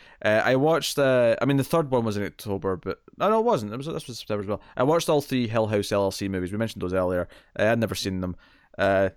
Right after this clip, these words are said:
first one, like, there's definitely some found footage annoyances in it, but I was impressed with some of the scares because some of the, like, actual little creepy horror moments were quite good and kinda raised it up a bit. Uh, I thought two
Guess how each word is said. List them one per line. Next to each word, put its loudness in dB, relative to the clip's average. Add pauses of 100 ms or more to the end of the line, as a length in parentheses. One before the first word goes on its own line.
(800)
first 0
one, 2
like, 0
there's 0
definitely 2
some -2
found 0
footage -2
annoyances -2
in 0
it, -2 (440)
but 0 (220)
I 2
was 2
impressed 0
with -6
some -2
of 0
the -2
scares 0
because -10
some 0
of 0
the, 2
like, 2
actual -2
little -2
creepy -10
horror 0
moments -6
were -6
quite -6
good -4 (240)
and -4
kinda 0
raised 0
it 0
up -4
a -4
bit. -2 (360)
Uh, 4
I 2
thought -2
two 0